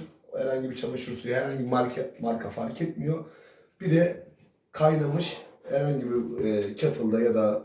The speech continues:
e, çaydanlıkta herhangi bir kaynamış bir su bize yeterli olacaktır. Şimdi buna ne yapıyoruz arkadaşlar? Bunun herhangi bir ölçeği yok. Bu suluğa şöyle aldığımız zaman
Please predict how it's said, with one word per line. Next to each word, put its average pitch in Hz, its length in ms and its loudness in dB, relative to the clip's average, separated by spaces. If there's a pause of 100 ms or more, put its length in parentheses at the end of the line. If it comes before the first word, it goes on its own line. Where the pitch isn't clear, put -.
e, 101 260 2
çaydanlıkta 123 640 0
herhangi 123 340 0
bir - 60 -6
kaynamış - 460 0
bir - 40 -8
su - 200 -8
bize 135 160 2
yeterli 120 400 2
olacaktır. 107 500 -4 (760)
Şimdi 165 280 0
buna 170 220 4
ne 165 60 6
yapıyoruz 131 320 2
arkadaşlar? 104 600 -2 (400)
Bunun 170 100 -2
herhangi 180 420 6
bir 160 60 0
ölçeği 165 520 2
yok. - 500 2 (760)
Bu 175 120 -4
suluğa 147 500 -2
şöyle 127 280 -2
aldığımız 143 520 4
zaman 117 300 0